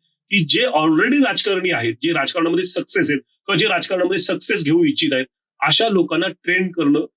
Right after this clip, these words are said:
याच्यावर आम्ही फोकस केलाय. त्यांना लोकशाहीचं खरं मूल्य समजून सांगणं, त्यांच्या मार्फत वंचित, उपेक्षित आणि नाहिरे वर्गाचे प्रश्न सदनामध्ये कसे जातील यासाठी प्रयत्न करणं,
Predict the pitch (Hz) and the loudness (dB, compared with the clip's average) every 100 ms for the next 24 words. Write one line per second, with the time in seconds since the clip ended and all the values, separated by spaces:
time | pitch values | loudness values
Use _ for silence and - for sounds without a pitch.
0 | _ - 139 135 180 160 160 151 123 127 | _ -2 -2 0 0 2 0 0 -4 -2
1 | - - - 147 160 170 180 151 151 151 | -2 -4 -4 -2 2 2 0 0 0 0
2 | 151 135 131 - 131 - _ _ _ _ | 0 2 0 0 -2 -2 _ _ _ _
3 | 156 185 226 185 170 170 170 147 151 151 | 2 2 4 2 2 0 0 0 0 0
4 | 151 117 113 - _ _ - 151 156 208 | 0 0 -2 -4 _ _ -4 0 2 2
5 | 180 156 180 175 _ - 175 160 156 185 | 0 -2 -2 -6 _ -18 0 2 2 0
6 | 175 160 - 160 151 175 180 _ _ - | -2 -4 -2 -2 0 -2 -4 _ _ -2
7 | - 185 151 - 240 190 160 156 151 160 | 0 2 2 0 0 0 0 -2 -2 -4
8 | 143 131 131 127 208 _ - 165 165 185 | -4 -6 -2 -2 -2 _ -4 0 0 0
9 | 220 196 185 185 165 202 160 135 156 147 | 0 -2 -2 -2 0 0 0 -2 -2 -2
10 | 165 - 143 160 143 135 135 123 131 | -2 -4 -4 -2 -2 0 -2 -2 -4